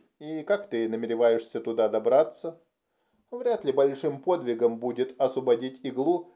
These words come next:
и направить её обратно к горе Олимп». «Это мой корабль», мягко, но решительно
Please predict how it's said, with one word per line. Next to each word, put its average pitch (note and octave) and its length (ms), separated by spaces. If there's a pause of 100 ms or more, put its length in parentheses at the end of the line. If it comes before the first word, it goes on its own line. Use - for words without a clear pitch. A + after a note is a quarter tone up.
(160)
и F#3+ 260
направить C#3+ 560
её C3+ 220
обратно D3 560
к B2 160
горе A#2+ 320
Олимп». A2+ 520 (680)
«Это A3+ 340
мой B2 340
корабль», A#2 640 (260)
мягко, E3 460
но A#2+ 100
решительно C#3+ 720